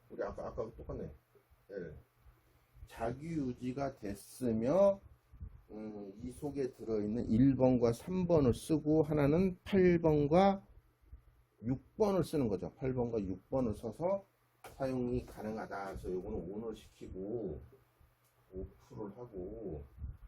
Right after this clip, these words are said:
얘가 일 번과 삼 번에 순시 접점을 쓰고 얘는 팔 번과 육 번을 쓰는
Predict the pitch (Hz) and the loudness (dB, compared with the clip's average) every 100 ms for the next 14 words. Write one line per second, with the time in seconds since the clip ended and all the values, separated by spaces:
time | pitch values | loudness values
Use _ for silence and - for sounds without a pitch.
0 | _ - _ 90 95 175 185 - - 107 | _ -20 _ -14 -6 -6 -6 -12 -16 -10
1 | 120 127 120 123 - 165 151 170 220 220 | -2 -2 -2 -4 -6 -6 -4 -4 -4 -8
2 | _ _ _ _ _ - - - 214 202 | _ _ _ _ _ -20 -20 -8 -4 -4
3 | - 185 160 120 - 107 98 - 143 - | -4 -6 -4 -4 -4 -6 -6 -8 -12 -14
4 | 120 151 202 - _ _ _ _ - 113 | -10 -8 -10 -12 _ _ _ _ -6 0
5 | 131 190 247 - - - - - _ _ | 0 0 -4 -10 -18 -18 -18 -20 _ _
6 | _ - 208 185 175 165 196 214 214 - | _ -10 -6 -4 -4 -2 -4 -4 -8 -20
7 | _ - - - - - 226 - 147 135 | _ -8 0 2 2 -2 -12 -6 -4 0
8 | - - 175 226 | 0 0 0 0